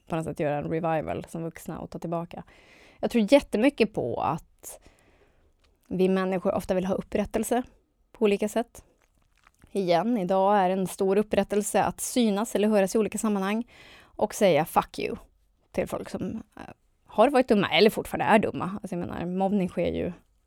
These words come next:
väldigt tydligt så även i vuxen ålder. Men, men att jag tror att det som, eh, det som jag var utsatt för när jag var ung drev mig till att inte vilja vara i Piteå.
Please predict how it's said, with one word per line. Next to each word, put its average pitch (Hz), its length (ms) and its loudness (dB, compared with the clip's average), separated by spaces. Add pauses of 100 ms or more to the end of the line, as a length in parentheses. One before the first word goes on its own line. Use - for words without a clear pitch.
(100)
väldigt 180 400 -2
tydligt - 260 -6
så 196 60 -2
även 180 200 -4
i 170 40 -2
vuxen 185 300 -6
ålder. 196 220 -8 (760)
Men, 185 640 -2 (100)
men 190 360 -2
att 190 120 -2
jag 190 120 0
tror 190 260 0
att - 440 -4
det 196 280 -2
som, 180 560 -4 (1300)
eh, - 200 -14 (280)
det 208 240 0
som 214 200 2
jag 262 180 8
var 247 80 6
utsatt 196 280 4
för 202 100 -2
när 185 100 0
jag 180 100 2
var 190 160 2
ung 175 400 2
drev 196 340 8
mig 185 240 2
till 185 140 -2
att 175 100 -4
inte 185 420 2
vilja 185 180 2
vara - 360 2
i 180 40 -2
Piteå. - 500 -4